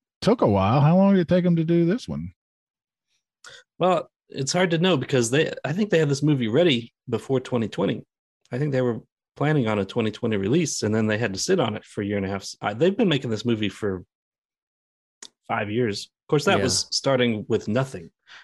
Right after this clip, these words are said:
Speaker 2: To make a sequel, it takes a lot less time because you've already got actors, you've already got sets,
Speaker 1: Mm.
Speaker 2: props, everything designed. I mean, I'm sure they've got all this ready to go. All they gotta do is start filming.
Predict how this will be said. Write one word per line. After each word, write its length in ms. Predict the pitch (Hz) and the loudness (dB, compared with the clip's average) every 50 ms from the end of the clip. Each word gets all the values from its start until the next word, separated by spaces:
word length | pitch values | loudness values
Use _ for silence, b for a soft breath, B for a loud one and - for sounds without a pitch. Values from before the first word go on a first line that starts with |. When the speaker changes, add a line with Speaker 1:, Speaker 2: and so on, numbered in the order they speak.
| B _ - | B _ -4
Speaker 2:
To 80 | - 127 | -2 0
make 180 | 151 156 156 | 0 0 -2
a 20 | - | -4
sequel, 460 | - - 220 226 - 151 117 107 101 | -6 -2 -2 -4 -2 0 0 0 0
it 60 | - | -2
takes 240 | - 127 104 - - | -2 -6 -6 -4 -2
a 40 | 107 | -2
lot 160 | 104 101 101 | 0 0 0
less 160 | 98 98 - | -2 -4 -4
time 240 | - 175 160 131 113 | -2 -2 0 0 -2
because 240 | 110 - 120 104 107 | -2 -4 -8 -6 -6
you've 140 | 107 101 | -2 0
already 200 | 117 113 110 104 95 | 0 0 0 0 0
got 260 | 98 107 101 - - _ _ _ _ _ _ - | 0 0 0 0 -4 _ _ _ _ _ _ -6
actors, 400 | 120 113 - - 113 110 101 101 | -6 -6 -6 -6 -6 -6 -6 -6
you've 100 | 107 98 | -6 -4
already 160 | 107 104 101 | -2 -2 -2
got 220 | 95 104 98 - - | -2 -4 -6 -6 -6
sets, 560 | - - 120 110 - - - - - - 143 | -2 -2 -2 -2 -2 -6 -8 -8 -8 -6 -8
Speaker 1:
Mm. 120 | 139 147 147 | -8 -8 -4
Speaker 2:
props, 540 | 135 117 110 107 - - - - - - - | -2 0 0 -2 -4 -6 -8 -8 -8 -6 -6
everything 300 | 120 113 110 117 113 104 | -6 -6 -4 -6 -6 -4
designed. 460 | 104 104 104 113 107 107 107 104 98 - _ B B B B B B B | -4 -4 -4 -2 -2 -2 -2 -4 -6 -10 _ B B B B B B B
I 60 | 123 | 0
mean, 100 | 139 139 | 2 2
I'm 80 | 139 143 | 2 0
sure 200 | - - 175 156 | 0 0 0 2
they've 200 | 131 123 - - | 2 2 0 0
got 300 | 123 120 117 110 - - _ _ _ _ - | 0 0 0 0 -2 -6 _ _ _ _ -4
all 140 | 113 113 110 | -2 -2 0
this 400 | 107 101 - - - - - _ _ _ _ - | -2 -2 -2 -4 -6 -8 -10 _ _ _ _ -8
ready 240 | - 117 113 107 101 | -2 -2 -2 -2 -2
to 140 | - - 98 | -6 -8 -6
go. 420 | 87 147 165 170 143 135 131 135 - | -2 0 2 2 2 0 -2 -4 -6
All 120 | - 117 110 | -4 -4 -2
they 80 | 107 104 | -2 -2
gotta 140 | 107 104 98 | -2 -2 -2
do 140 | 107 104 | -2 -2
is 80 | 98 - | -4 -4
start 220 | - 113 104 - - | -2 -4 -4 -4 -4
filming. 340 | - 135 147 135 113 - | -2 -2 0 0 -2 -4